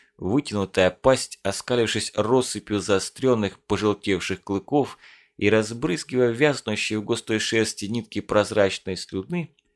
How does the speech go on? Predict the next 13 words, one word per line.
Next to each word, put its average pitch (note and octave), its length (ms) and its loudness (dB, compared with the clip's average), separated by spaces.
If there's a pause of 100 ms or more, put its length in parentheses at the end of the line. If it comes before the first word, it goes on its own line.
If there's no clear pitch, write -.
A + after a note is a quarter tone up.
(200)
раскрывалась C3+ 920 -2
и A#2 100 -4
закрывалась, C3+ 720 0 (280)
словно C#3 520 0
примериваясь A#2 880 2
для A2 180 2
укуса. B2 560 -4 (880)
Сомнений F#2 800 -4
о F2+ 80 -4
намерениях F2 500 -2
хищника A2 720 -2 (260)
не G2 260 0
оставалось. F#2 840 0